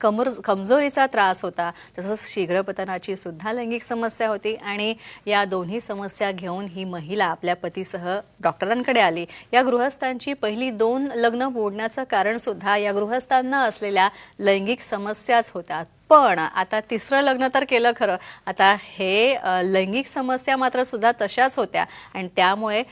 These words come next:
घटस्फोटाची स्थिती आता पुन्हा एकदा उद्भवू नये या भीतीपोटी काहीशी चिंतातूर होऊन ही महिला खरं तर, अ, डॉक्टर विजय दहिफळे यांच्याकडे आली होती आणि यावर मार्ग खरं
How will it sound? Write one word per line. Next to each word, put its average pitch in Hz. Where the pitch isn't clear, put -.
घटस्फोटाची 214
स्थिती 254
आता 247
पुन्हा 190
एकदा 214
उद्भवू 196
नये 180
या 175
भीतीपोटी 196
काहीशी 202
चिंतातूर 302
होऊन 208
ही 233
महिला 208
खरं 202
तर, 202
अ, 185
डॉक्टर 175
विजय 185
दहिफळे 190
यांच्याकडे 196
आली 170
होती 160
आणि 202
यावर 214
मार्ग 202
खरं 180